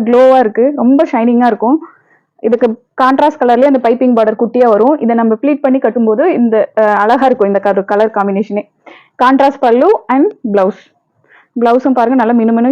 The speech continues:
ஷைனிங்கா இருக்கும். நம்ம இந்த சில்க், அஹ், மெட்டீரியல்லாம் வாங்குறோம்ல பிளவுஸ்க்கு கூட, அந்த மாதிரி தான் ஷைனிங்கா இருக்கும். அடுத்து ஒரு மெஹந்தி கிரீன் கலர், அதுக்கு பிங்க் கலர் காம்பினேஷன்.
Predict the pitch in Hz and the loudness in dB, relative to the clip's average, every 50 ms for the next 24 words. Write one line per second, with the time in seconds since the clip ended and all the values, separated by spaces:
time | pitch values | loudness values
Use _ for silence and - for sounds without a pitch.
0 | 277 269 233 202 226 240 233 233 233 220 202 196 - 233 294 349 - _ - - | 0 -2 -2 -2 0 0 0 0 0 0 -2 -2 -2 -4 -4 -4 -6 _ -20 -16
1 | - - - 233 240 226 226 220 220 214 214 226 233 233 _ - - 311 330 330 | -8 -4 -2 -2 0 0 0 2 2 2 2 0 -2 -4 _ -2 0 2 2 0
2 | - _ - - - _ - 247 240 240 226 226 233 233 269 269 262 262 247 247 | -2 _ -18 -18 -12 _ 0 0 2 2 2 0 0 0 0 2 2 2 2 2
3 | 254 247 240 226 220 226 220 220 214 208 214 233 254 - - _ - - - - | 2 0 0 0 0 0 0 0 0 0 0 0 -2 -4 -8 _ -20 -16 -8 -4
4 | 240 233 226 247 247 - - 247 220 233 214 214 254 269 - - 247 262 262 254 | 0 0 0 0 0 -2 -4 -2 0 0 0 0 0 -2 0 0 0 2 2 2
5 | 262 240 233 240 233 262 277 262 262 220 214 220 220 214 202 196 196 202 202 - | 0 0 0 0 0 0 -2 -2 -2 -2 0 0 0 -2 -2 -4 -4 -8 -10 -12
6 | - _ _ _ - - - _ _ - - - - _ _ _ _ _ _ _ | -14 _ _ _ -20 -20 -20 _ _ -14 -14 -14 -14 _ _ _ _ _ _ _
7 | _ - _ _ _ - - - _ - _ _ - - - _ _ _ _ _ | _ -20 _ _ _ -20 -20 -20 _ -20 _ _ -20 -20 -20 _ _ _ _ _
8 | - 196 - _ _ _ _ _ _ - _ _ - - 254 240 240 269 277 254 | -20 -20 -20 _ _ _ _ _ _ -20 _ _ -6 -4 -4 -2 0 2 2 2
9 | 240 254 294 285 285 - - - - _ _ - - - - _ _ _ _ _ | 4 2 0 0 -2 -4 -12 -20 -20 _ _ -16 -16 -16 -16 _ _ _ _ _
10 | - - - - 247 254 - 320 302 302 247 220 214 220 220 226 233 - 214 202 | -14 -8 -4 -2 0 2 2 2 2 2 2 0 0 0 0 0 0 0 0 2
11 | 220 277 - - _ _ _ _ _ _ _ _ _ _ _ _ - - _ - | 2 0 -2 -4 _ _ _ _ _ _ _ _ _ _ _ _ -20 -20 _ -20
12 | - - _ _ - 370 - 226 - - 330 - - 294 302 320 - 262 240 233 | -20 -20 _ _ -14 -8 -6 -4 -2 -4 -4 -2 0 0 2 2 2 2 2 2
13 | 233 226 214 202 208 208 202 208 - - 214 - | 2 0 0 0 0 -2 -2 -4 -4 -6 -10 -10